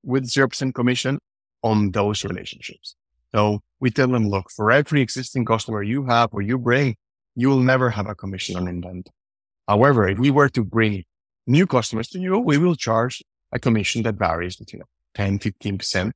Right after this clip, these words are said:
on different industries." And that's how we thought about it. We only charge for incremental, and we're creating new connections that didn't exist before,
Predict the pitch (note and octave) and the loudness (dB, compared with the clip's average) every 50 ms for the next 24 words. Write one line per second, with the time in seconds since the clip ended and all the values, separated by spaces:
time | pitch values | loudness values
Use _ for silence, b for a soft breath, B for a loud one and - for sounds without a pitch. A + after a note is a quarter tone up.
0 | _ - A#2+ A2+ A#2 B2 C3 C3 B2+ G#2+ A2+ G2+ - - G#2 G2+ G2+ F#2 - - | _ 2 4 6 6 6 6 6 4 2 0 -2 -2 -2 -4 -2 -4 -6 -6 -2
1 | - G#2 F#2 D#2+ D2 - - - - _ - - C3+ C#3+ E3+ G3 - - - F#3 | 0 2 2 2 0 -6 -10 -12 -14 _ -2 0 2 2 2 0 0 0 0 2
2 | E3+ D#3+ C#3 B2+ - _ - C#3+ C#3+ B2 G2+ - - - - - _ _ _ _ | 2 2 2 0 -2 _ 0 0 0 0 0 -2 -4 -6 -8 -12 _ _ _ _
3 | _ _ _ _ - C3 A#2+ C3+ C#3 D#3 D3+ C3 - C#3 B2+ B2 - - A2 G#2+ | _ _ _ _ -2 0 2 2 2 2 0 0 0 0 0 0 0 -4 -4 -4
4 | G2+ - - F#2+ F#2 F#2+ G#2+ A2+ - E3 A3+ _ _ - - A2 A2 A2 - - | -4 -6 -8 -8 -6 -6 -6 -6 -8 -10 -14 _ _ -4 -2 0 0 0 0 -2
5 | - A#2+ B2 A2 - - A#2+ A#2+ A#2+ - B2 A2+ G#2+ A2 B2+ E3+ F#3+ - - G#2+ | 0 0 0 2 2 2 2 4 2 2 2 2 2 2 2 2 0 0 -4 -6
6 | G2+ F#2 - - - D#3+ F3+ - - A2+ G2+ A2 A2 G#2+ G#2 F#2 F#2 F#2+ B2+ C#3+ | -6 -6 -8 -8 -10 -10 -10 -8 -6 -4 0 0 0 0 0 -2 -2 -4 -4 -4
7 | - - A#2 - - - - - E3 | -6 -10 -12 -12 -10 -8 -8 -8 -8